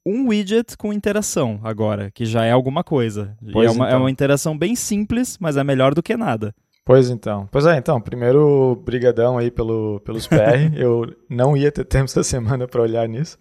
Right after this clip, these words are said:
Speaker 2: Teve um que já foi bem bacana primeiro lá sobre facilitar pra, pra external contributors, então já tá mais fácil se alguém quiser dar uma olhada no projeto, rodar ele e tal, ficou um pouco mais tranquilo aí de rodar.
Speaker 1: Teve um bônus, né?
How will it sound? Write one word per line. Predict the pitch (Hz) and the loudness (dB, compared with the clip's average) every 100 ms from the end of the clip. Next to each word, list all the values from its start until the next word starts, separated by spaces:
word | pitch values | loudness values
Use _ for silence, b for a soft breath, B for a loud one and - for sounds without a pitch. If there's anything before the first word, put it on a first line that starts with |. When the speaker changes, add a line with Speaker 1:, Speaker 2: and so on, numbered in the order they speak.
| - | 0
Speaker 2:
Teve | 147 170 196 | 2 4 4
um | 202 | 2
que | 208 | 0
já | 160 147 | -6 -2
foi | 165 | 0
bem | 131 123 165 | 2 0 2
bacana | 139 127 135 135 | 0 0 -2 -4
primeiro | 127 120 120 | -4 -2 2
lá | 117 120 | 4 2
sobre | - 123 117 120 117 110 107 107 104 104 | 0 -4 0 0 0 -2 -4 -6 -8 -8
facilitar | - 113 - 120 - 117 | -4 -4 -2 -4 2 2
pra, | 127 123 110 104 98 - | 2 -2 -2 -4 -8 -10
pra | 117 | -12
external | 104 - 113 110 110 107 101 | -12 -4 -2 -2 -2 -6 -8
contributors, | 110 104 104 113 - 113 | -10 -12 -6 -6 -6 -10
então | 104 - 107 107 104 b b b b b _ - | -10 -8 -6 -8 -12 b b b b b _ 0
já | 110 113 | 2 4
tá | 117 | 4
mais | 117 113 | 2 -2
fácil | - 123 - | 0 0 0
se | |
alguém | 120 120 | -4 -4
quiser | - 120 | -6 0
dar | 123 | 4
uma | 139 | 4
olhada | 120 120 123 | 4 2 0
no | 120 | -4
projeto, | - 113 123 151 156 156 143 143 | -2 0 2 2 0 -2 0 0
rodar | 113 113 120 117 | -2 -2 0 0
ele | 127 127 | -2 -4
e | |
tal, | - 123 | -2 -2
ficou | - - | -2 -10
um | 117 | -8
pouco | 120 - | -6 -6
mais | 120 117 | -6 -8
tranquilo | 127 110 120 110 | -10 -6 -4 -4
aí | 113 | -6
de | 107 107 | -2 0
rodar. | 104 107 107 151 - | 0 0 0 0 2
Speaker 1:
Teve | 143 135 | 2 4
um | 165 | 0
bônus, | 143 143 147 165 131 117 | 4 6 6 2 0 0
né? | 110 117 120 120 | -2 -2 -2 -4